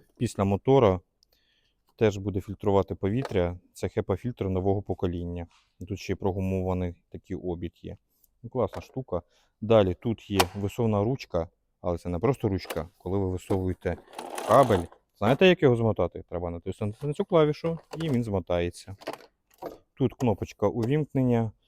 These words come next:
Пилосос у нас за дуже привабливою пропозицією для вас. У нас офіційна гарантія три роки на цього красення. Посилання на цей товар в описі під відео.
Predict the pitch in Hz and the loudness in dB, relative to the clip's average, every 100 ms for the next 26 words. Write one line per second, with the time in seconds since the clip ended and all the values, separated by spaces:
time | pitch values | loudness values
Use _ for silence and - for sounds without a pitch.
0 | _ _ - 123 123 - 110 92 - 98 | _ _ -2 0 0 0 0 0 -4 -4
1 | 101 95 95 98 117 113 110 101 92 98 | 0 0 -2 4 4 4 2 -2 0 0
2 | 95 92 85 90 85 87 87 85 - _ | 4 2 2 -2 -2 -4 -4 -6 -10 _
3 | 98 - 98 90 - 95 107 123 151 151 | -10 -8 -6 -6 -6 -4 0 2 0 -2
4 | - _ _ _ - 117 120 110 98 - | -8 _ _ _ -4 0 2 0 -4 -6
5 | 113 120 - 120 107 98 98 92 87 87 | -6 -6 -4 0 0 2 0 0 -2 -6
6 | - 104 101 92 113 110 113 - 120 113 | -2 -2 0 -2 -4 -4 -4 -2 -2 0
7 | 123 - 123 123 123 _ _ - 110 123 | -2 -2 -2 -2 -4 _ _ -12 -4 0
8 | 113 104 95 92 95 - 95 113 120 147 | 2 2 0 -2 -4 -4 -6 -4 0 0
9 | 110 - 101 92 90 87 - 90 120 143 | 0 -4 -4 -4 -8 -12 -12 -8 -6 -2
10 | 101 87 | -2 -2